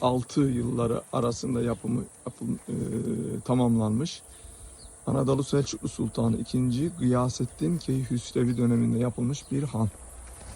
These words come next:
Vakıflar Bölge Müdürlüğü'ne ait mülkiyeti. Aslında güzel de bir han. Ancak şöyle bakıyoruz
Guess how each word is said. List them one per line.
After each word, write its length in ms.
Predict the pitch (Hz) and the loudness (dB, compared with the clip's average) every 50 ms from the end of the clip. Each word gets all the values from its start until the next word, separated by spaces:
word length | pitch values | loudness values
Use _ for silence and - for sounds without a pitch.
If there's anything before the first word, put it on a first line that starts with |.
| - - - - - - - - - - | -16 -18 -20 -20 -20 -20 -20 -12 -6 -4
Vakıflar 420 | - 120 - - - 151 156 147 | -4 -2 0 4 8 8 8 8
Bölge 260 | 131 143 143 139 151 | 8 8 8 8 8
Müdürlüğü'ne 540 | 147 139 131 123 131 135 127 135 139 143 143 | 8 6 6 6 6 6 8 8 8 8 8
ait 300 | 135 131 117 110 110 - | 8 8 6 4 4 2
mülkiyeti. 680 | - 117 117 104 98 - - 110 110 - - 151 180 185 - - - - - - - - - - - - - - - - - - - - - | 2 2 2 2 0 0 2 2 2 4 4 4 4 2 -2 -6 -16 -18 -18 -18 -20 -20 -20 -20 -20 -20 -20 -20 -20 -18 -12 -12 -4 4 4
Aslında 320 | 151 139 - - 120 127 | 4 4 4 2 0 2
güzel 360 | 123 139 139 127 123 107 113 | 4 4 4 6 6 6 6
de 100 | 135 139 | 4 4
bir 100 | 127 123 | 4 4
han. 200 | 117 120 117 110 - - - - - - - - - - - - - - - - - - - - - - - - - - - - - - | 4 2 0 0 -2 -4 -12 -16 -18 -18 -18 -18 -18 -18 -18 -18 -16 -16 -16 -16 -16 -18 -20 -20 -20 -20 -20 -20 -18 -18 -20 -16 -10 -4
Ancak 420 | - 156 151 135 156 160 165 156 | -2 2 4 6 6 4 4 2
şöyle 280 | - - 139 135 139 131 | 0 2 2 4 4 4
bakıyoruz 720 | 127 131 - - 135 135 139 143 156 185 - - - - | 2 2 2 2 2 4 4 4 2 0 -2 -6 -14 -16